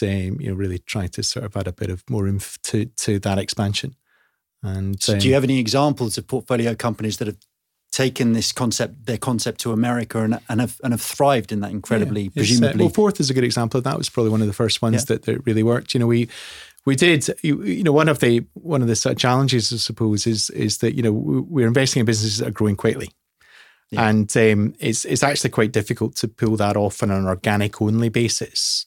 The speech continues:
Speaker 2: Hmm.
Speaker 1: So, so, so, so, you know, if you're growing at twenty-five, thirty percent in the U K and you start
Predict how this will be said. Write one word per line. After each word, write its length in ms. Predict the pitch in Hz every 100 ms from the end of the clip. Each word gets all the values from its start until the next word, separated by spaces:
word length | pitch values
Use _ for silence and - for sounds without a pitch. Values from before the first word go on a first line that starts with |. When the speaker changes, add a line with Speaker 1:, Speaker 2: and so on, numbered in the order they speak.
| -
Speaker 2:
Hmm. 180 | 98 80 85 _ -
Speaker 1:
So, 220 | - -
so, 280 | - 123 135
so, 420 | - 117 110 135
so, 520 | 160 120 110 107 104 - _ _ _ _ _ _ -
you 80 |
know, 60 | 120
if 140 | 107
you're 120 | 131 117
growing 260 | 110 107
at 160 | 101 - _ -
twenty-five, 380 | 110 104 110
thirty 220 | - 104 -
percent 320 | - 107 107
in 160 | 113
the 80 | 98
U 100 | 101
K 420 | 101 123 117 101 - - _ -
and 160 | 131 92
you 60 |
start 440 | - 117 107 110